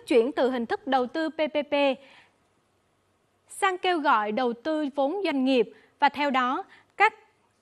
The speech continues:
và theo đó, các kêu gọi đầu tư bãi đỗ xe đã được Ủy ban Nhân dân thành phố thông qua,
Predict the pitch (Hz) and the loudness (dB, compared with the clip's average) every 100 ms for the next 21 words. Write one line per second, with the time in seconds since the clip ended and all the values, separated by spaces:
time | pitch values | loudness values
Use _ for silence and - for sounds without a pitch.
0 | _ _ - 302 320 339 285 302 415 - | _ _ -8 -8 -4 -2 0 -2 -4 -4
1 | 349 311 269 240 214 247 233 320 311 240 | -2 -2 0 0 0 -4 -4 -4 -4 -2
2 | 208 214 220 311 294 277 - - 277 285 | -2 -2 -4 0 0 0 -10 -6 0 0
3 | - 262 330 311 269 285 269 254 208 262 | 0 -4 -2 -2 -4 -4 -6 -8 -8 -6
4 | 247 370 - 302 262 277 277 | -4 -6 -4 -6 -2 0 0